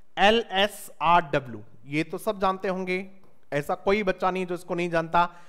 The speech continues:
एलएसआरडब्ल्यू, इनका कर्म भी यही है, लर्निंग, सॉरी, listening, speaking, reading and writing। ठीक है,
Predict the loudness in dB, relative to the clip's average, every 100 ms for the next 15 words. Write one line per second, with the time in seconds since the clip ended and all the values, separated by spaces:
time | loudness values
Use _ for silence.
0 | -18 -10 2 6 6 2 -2 2 4 4
1 | 2 -2 -4 -10 -12 -18 -18 -16 -6 0
2 | 4 4 6 6 6 2 2 0 -2 -4
3 | -8 -18 -16 0 4 6 6 4 2 -6
4 | -14 -2 0 0 -8 -16 -18 -18 -10 2
5 | 2 2 2 4 4 -4 -10 -12 -2 0
6 | 2 0 0 -2 -2 2 2 2 2 2
7 | 2 0 -2 -2 -16 -16 -6 0 0 -2
8 | -10 -12 -18 -18 -14 -8 -2 -2